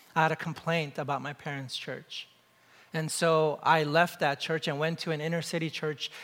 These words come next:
where more of my ideals as a young teenager were being practiced. And that was my way of working on the church. I was never really part of that church. I just was happy that this church functioned that way.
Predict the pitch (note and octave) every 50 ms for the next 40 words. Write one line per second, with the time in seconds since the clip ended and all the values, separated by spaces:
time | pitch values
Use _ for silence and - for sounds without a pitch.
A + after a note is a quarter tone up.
0 | - - - D#3+ D#3+ D#3+ E3 E3+ - - - _ _ - F3 F#3 F#3+ G3+ G#3+ G#3
1 | F3+ D#3 F3 E3+ E3+ D#3+ D3+ D3+ E3 C#3+ A#2+ F3 E3 E3+ E3 D3 C#3+ D3 D3 C#3+
2 | - D3+ D3 D3+ C#3+ D3+ D3 D3 - - E3+ D#3+ D3+ C#3+ C#3+ B2+ B2+ D3 C#3+ C#3+
3 | C#3+ - - - - - - D#3 D3 B2 D3+ D3+ D3+ D3+ D3+ D3 C#3+ C#3 - -
4 | - C3+ B2+ C3+ - - - C3 C3 - - - - - - - _ _ _ _
5 | _ _ _ _ _ _ _ _ E3+ E3 G3 G#3+ G#3 F3+ F#3+ F#3 F#3+ F#3+ F3 F#3+
6 | F#3+ F3 C3+ C#3 E3 E3+ E3+ F3 D#3+ D#3+ - B2+ D3 E3 E3 D#3 D#3+ C#3 - -
7 | - D3+ C3+ - E3+ F3+ E3+ F#3 G3 F#3 G3 E3+ F3+ F#3 E3+ C#3+ - - - -
8 | _ - - - - - A#3 B3 G3+ D#3 C3 C#3 B2+ B2+ - - D3+ C3+ - -
9 | D3+ D#3 D#3+ F3 - - - - - - - - E3+ - - - - F3+ F#3+ F#3
10 | - F#3 E3+ C#3+ C#3+ C3 A#2+ D#3 D#3 - - - D3+ - - - - F3 F#3+ F#3+
11 | - - D#3+ C3+ B2 B2+ A#2+ - - - - - - - C3